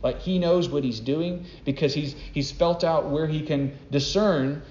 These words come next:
uh, in life. He's wisely kind of felt out where he is supposed to be. He knows what is pleasing to the Lord and what is not.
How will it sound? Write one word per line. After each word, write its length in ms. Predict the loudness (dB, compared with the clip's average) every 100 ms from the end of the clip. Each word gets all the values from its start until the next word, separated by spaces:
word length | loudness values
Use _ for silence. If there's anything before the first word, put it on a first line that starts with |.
| -4
uh, 180 | 0 2
in 220 | 0 0
life. 300 | 0 -2 -4
He's 260 | -4 -2 0
wisely 560 | 2 6 6 6 2
kind 180 | 0 0
of 140 | 0
felt 260 | 4 4 6
out 480 | 4 4 0 -12 2
where 300 | 8 8 8
he 320 | 6 2 2
is 160 | 2 2
supposed 440 | 0 2 0 0
to 80 | -2
be. 360 | -2 -4 -6 -12 -8
He 140 | -2
knows 400 | 2 4 4 2
what 120 | 0 0
is 140 | -2
pleasing 480 | -2 0 0 0 -2
to 120 | -2
the 100 | 0
Lord 300 | 4 6 6
and 140 | 4
what 120 | 2 0
is 120 | -2
not. 440 | -2 -2 -4 -8